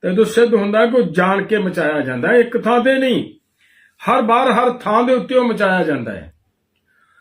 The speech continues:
ਤੋ ਇਹ ਗੱਲ ਅਸੀਂ ਰੱਖੀ ਅੱਗੇ। ਹੁਣ ਨੋਟ ਕਰਿਓ, ਆਪਾਂ ਗੱਲ ਇਹ ਰੱਖੀ ਸੀ, ਆਹ ਇੱਕ ਵੀਡੀਓ ਤੁਹਾਡੇ ਸਾਹਮਣੇ ਮੈਂ ਰੱਖਣ ਲੱਗਿਆ, ਨੋਟ ਕਰਿਓ ਇਹ ਵੀਰ ਕੀ ਕਹਿ ਰਿਹਾ ਵੀਡੀਓ ਦੇ ਵਿੱਚ।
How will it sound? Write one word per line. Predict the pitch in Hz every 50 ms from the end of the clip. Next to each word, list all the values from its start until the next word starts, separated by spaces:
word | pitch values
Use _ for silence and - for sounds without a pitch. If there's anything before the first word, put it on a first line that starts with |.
| _ _ _ -
ਤੋ | 285 294
ਇਹ | 302 294
ਗੱਲ | 285 285 285 285
ਅਸੀਂ | 262 - 285 285
ਰੱਖੀ | 269 - - - 277 277 247
ਅੱਗੇ। | 185 170 170 131 110 95 - - _ _ _ _ _ _ _ _ _ _ -
ਹੁਣ | - 247 285 277 254
ਨੋਟ | 233 233 254 277 262 240
ਕਰਿਓ, | - 247 220 220 233 247 254 262 262 262 262 -
ਆਪਾਂ | 214 214 214 - 254 247
ਗੱਲ | 226 233 240 247 254
ਇਹ | 247 233
ਰੱਖੀ | 220 - - 220 220 180
ਸੀ, | 175 240 240
ਆਹ | 240 233 233 240 240
ਇੱਕ | 233 233
ਵੀਡੀਓ | 202 180 185 202 214 202 214 247 254
ਤੁਹਾਡੇ | 233 240 240 202 185 208 214 196
ਸਾਹਮਣੇ | - - 208 226 233 240 233 226
ਮੈਂ | 220 214 208 202 190 196 - - _ _ _ _ _ _ _ _ _ _ _ _ _ _ -
ਰੱਖਣ | 165 170 202 196 - - 214 226 220 202
ਲੱਗਿਆ, | 185 170 160 214 233 233 240
ਨੋਟ | 226 208 202 220 240 233 233
ਕਰਿਓ | 226 - 208 196 226 240 247
ਇਹ | 247 240
ਵੀਰ | 190 190 208 233 240 233 233
ਕੀ | 220 214 214 208 180
ਕਹਿ | 226 220 240 247
ਰਿਹਾ | 247 220 190 240 233
ਵੀਡੀਓ | 208 220 226 226 220 226 240 240 240
ਦੇ | 240 247 240
ਵਿੱਚ। | 240 233 - - 247